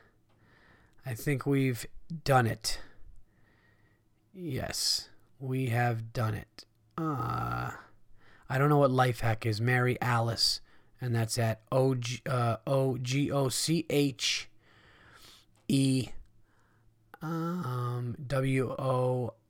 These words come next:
N T I N foil, F O I L, and it says life hack unacceptable. I don't know, is that a show? Um,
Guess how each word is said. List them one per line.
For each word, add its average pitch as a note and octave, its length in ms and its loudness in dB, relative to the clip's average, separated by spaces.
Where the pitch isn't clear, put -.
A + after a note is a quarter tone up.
N C3 340 0
T B2 460 0
I B2 220 2
N A#2 440 0
foil, A2 640 4
F A#2+ 360 -2
O A#2 220 2
I A2+ 240 0
L, - 300 -4
and A#2+ 100 -4
it A#2 100 -2
says A2+ 260 0
life A2+ 260 -2
hack G#2+ 260 -2
unacceptable. A#2 640 -4
I - 100 -4
don't A#2 120 -2
know, A#2 40 -2
is A#2 80 -4
that A2+ 100 0
a A2+ 60 -2
show? B2 480 -2
Um, E3 880 -6